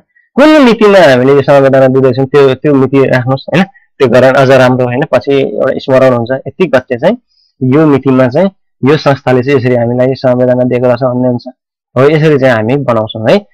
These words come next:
अनि त्यहाँबाट यहाँनिर हेर्नुहोस् त, माथिबाट फु-, यस्तो फुल छरेको पनि आउँछ नि, त्यो पनि हामीले लाउन सक्छौँ। त्यो यहाँनिर हाम्रो उसमा थिएन छ, होइन? त्यो कुरा अहिले मैले सम्झेँ, होइन? त्यो पनि हामीले लाउन सक्छौँ, होइन? फुल यस्तो ख-, उम्,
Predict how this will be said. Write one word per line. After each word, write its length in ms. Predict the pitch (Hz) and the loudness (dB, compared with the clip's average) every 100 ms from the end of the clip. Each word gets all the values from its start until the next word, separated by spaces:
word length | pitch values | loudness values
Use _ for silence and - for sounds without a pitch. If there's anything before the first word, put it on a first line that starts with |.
| - | -2
अनि 140 | 240 277 | 0 2
त्यहाँबाट 340 | 269 262 247 | 4 4 4
यहाँनिर 260 | 240 233 214 | 4 4 4
हेर्नुहोस् 280 | 143 135 | 4 2
त, 40 | 185 | 0
माथिबाट 460 | 185 202 185 196 | 2 2 2 2
फु-, 320 | 180 - 143 135 | 0 -2 -2 -2
यस्तो 280 | 127 143 | -2 -4
फुल 260 | 147 - 170 | -6 -2 -2
छरेको 420 | - 131 139 147 | 0 0 2 2
पनि 180 | 151 196 | 2 2
आउँछ 260 | 156 156 220 | 2 2 2
नि, 140 | 208 254 _ _ _ | 0 -2 _ _ _
त्यो 120 | 311 | 0
पनि 160 | 330 302 | 4 4
हामीले 260 | 143 127 139 | 4 2 2
लाउन 220 | 131 120 | 2 0
सक्छौँ। 340 | - 120 226 | -4 -4 -4
त्यो 160 | - 143 | 0 0
यहाँनिर 300 | 135 131 127 | 2 2 2
हाम्रो 260 | 110 117 | 0 -2
उसमा 160 | 117 120 | -4 -6
थिएन 340 | - 131 139 | -4 0 2
छ, 80 | 143 | 2
होइन? 240 | 165 120 175 | 0 0 -4
त्यो 440 | - _ _ 139 | -6 _ _ -4
कुरा 180 | 117 120 | 0 0
अहिले 180 | 120 120 | 0 -2
मैले 200 | 123 117 | -2 -2
सम्झेँ, 400 | - 151 143 151 | 0 0 0 -2
होइन? 200 | 131 139 - _ _ _ | -2 -4 -6 _ _ _
त्यो 120 | 269 | 0
पनि 180 | 330 302 | 4 4
हामीले 240 | 208 262 156 | 4 2 2
लाउन 280 | 139 127 | 2 0
सक्छौँ, 320 | 127 117 - 120 | -2 -6 -4 -2
होइन? 120 | 214 | -2
फुल 320 | - 139 135 | 0 0 0
यस्तो 260 | 127 - 147 151 151 151 147 | 0 -2 -2 0 2 2 0
ख-, 260 | - 127 - | -2 -6 -4
उम्, 720 | 139 143 143 - - - | -6 -4 -8 -10 -14 -16